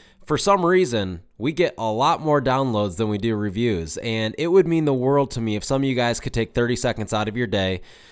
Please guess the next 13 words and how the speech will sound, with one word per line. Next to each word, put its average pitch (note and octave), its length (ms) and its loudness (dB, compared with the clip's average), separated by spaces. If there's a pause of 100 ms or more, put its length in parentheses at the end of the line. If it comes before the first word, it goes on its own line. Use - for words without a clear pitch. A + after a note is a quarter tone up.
(100)
It's - 100 -12
completely C#3 480 0
free, G#2+ 520 0 (260)
um, G#2 540 -4
and A2 160 -4
you A2 100 -4
could G2+ 140 -8
do A2 100 2
that G2 220 -2
for G2+ 180 -2
me F#2+ 220 -4
in B2 240 -4
return, G#2+ 640 -2